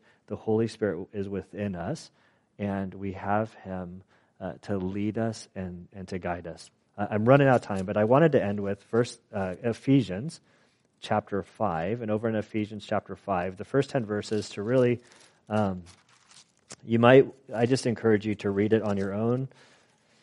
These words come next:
In Ephesians chapter five, he talks a lot about a lot of this stuff. Verse three, "But immorality or any impurity or greed not even be named among you as proper among the saints." He goes on to say,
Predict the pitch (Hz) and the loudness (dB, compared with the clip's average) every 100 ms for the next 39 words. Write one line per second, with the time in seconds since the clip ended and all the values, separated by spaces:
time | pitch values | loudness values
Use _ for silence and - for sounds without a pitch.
0 | _ _ _ _ - 117 - 131 131 - | _ _ _ _ 2 4 6 4 2 0
1 | 117 - 98 - 120 120 117 110 - _ | 0 0 -2 2 4 6 4 2 -12 _
2 | _ _ _ _ _ _ _ _ - 117 | _ _ _ _ _ _ _ _ -4 0
3 | 110 127 117 117 - 117 113 113 110 113 | 0 4 4 4 4 4 6 6 6 4
4 | 107 95 104 107 107 104 107 - - 110 | 4 4 4 6 6 4 0 -4 -2 2
5 | 107 104 - - 98 110 - - 113 113 | 2 0 -8 -20 -4 -4 -4 -4 2 4
6 | 113 113 107 101 101 _ _ _ _ 117 | 6 4 4 2 2 _ _ _ _ 6
7 | 113 101 101 107 110 107 101 98 107 110 | 8 8 8 8 6 4 2 2 2 2
8 | 107 98 - 110 107 101 98 95 107 107 | 0 -2 2 4 4 0 -4 -6 -2 0
9 | 113 - 117 110 113 110 104 98 101 101 | 0 -2 -2 0 2 0 -2 -4 -2 -2
10 | 104 92 98 104 120 127 127 101 - 113 | -2 -4 -2 -2 0 0 0 -2 -6 -4
11 | 110 107 95 90 - - 104 127 - - | -4 -6 -8 -10 -8 -4 -2 -4 -6 -16
12 | _ _ _ _ _ _ _ _ - 104 | _ _ _ _ _ _ _ _ -4 0
13 | 107 104 104 104 101 92 - 110 104 107 | 2 0 0 0 -2 -4 -6 -4 -2 0
14 | 110 113 | -2 -4